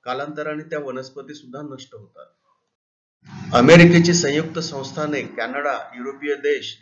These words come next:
जपान इत्यादी देशात आम्लवर्षणामुळे कित्येक वनस्पती वेगाने नष्ट होत आहेत. जपानमधील टोकियोच्या उत्तरेस असलेल्या कांटो मैदानी प्रदेशाच्या विस्तृत क्षेत्रातील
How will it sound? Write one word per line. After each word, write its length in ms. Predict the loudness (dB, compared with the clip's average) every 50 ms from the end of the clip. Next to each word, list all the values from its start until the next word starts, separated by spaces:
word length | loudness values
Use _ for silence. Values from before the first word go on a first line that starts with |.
| _ -12
जपान 420 | -12 -10 -8 -8 -8 -8 -8 -12 -16 _ -20
इत्यादी 380 | -20 -14 _ -8 -8 -8 -8 -10
देशात 380 | -12 -12 -12 -12 -10 -12 -12 -12 -14 _ _ -16
आम्लवर्षणामुळे 880 | -14 -12 -10 -6 -6 -6 -6 -6 -8 -12 -12 -12 -12 -10 -10 -12 -12 -12
कित्येक 520 | -14 _ _ -20 -18 _ -12 -12 -12 -12 -14
वनस्पती 560 | -14 -14 -16 -18 -18 -20 -20 -20 -20 -18 -14 -14
वेगाने 320 | -12 -10 -10 -12 -12 -12
नष्ट 300 | -14 -16 -16 -18 -20 -20
होत 200 | -20 -20 -20 -20
आहेत. 220 | -20 -20 _ _ _ _ _ _ _ _ _ _ _ _ _ _ _ -12
जपानमधील 760 | -12 -10 -8 -6 -6 -6 -6 -8 -10 -10 -10 -12 -14 -14 -14
टोकियोच्या 580 | -14 -16 -14 -14 -12 -10 -10 -10 -10 -8 -10 -10
उत्तरेस 540 | -10 -12 -14 -12 -8 -6 -4 -4 -4 -4 -8
असलेल्या 600 | -12 -12 -12 -14 -14 -12 -12 -10 -8 -8 -8 -10 -12 -16 _ _ -12
कांटो 460 | -10 -10 -10 -10 -10 -10 -10 -10 -10 -12
मैदानी 380 | -12 -12 -10 -10 -10 -10 -10 -12
प्रदेशाच्या 580 | -12 -12 -12 -12 -12 -12 -12 -12 -10 -10 -10
विस्तृत 400 | -10 -10 -12 -18 -20 _ -20 -20 -20 _ -20
क्षेत्रातील 600 | -18 -16 -14 -10 -8 -8 -8 -10 -14 -20 -20